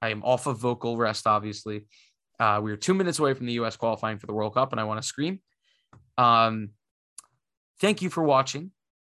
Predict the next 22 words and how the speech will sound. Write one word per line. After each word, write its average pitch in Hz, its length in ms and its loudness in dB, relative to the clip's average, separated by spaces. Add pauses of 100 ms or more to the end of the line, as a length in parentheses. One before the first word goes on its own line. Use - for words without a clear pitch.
(160)
Uh, 117 140 4
the 113 140 0
audio 143 220 4
version 127 320 -4
of 110 120 -10
this 117 200 -6
will 117 140 -2
be 110 140 -2
available, 110 640 -2 (100)
the 113 100 -4
only 135 280 0
audio 110 340 0
version, 110 460 -8 (180)
which 110 120 -8
is 120 120 -6
the 151 100 -2
preferable 131 640 4
one 104 220 -4
considering 107 440 -6
how 110 180 2
I 110 60 0
look. 160 280 2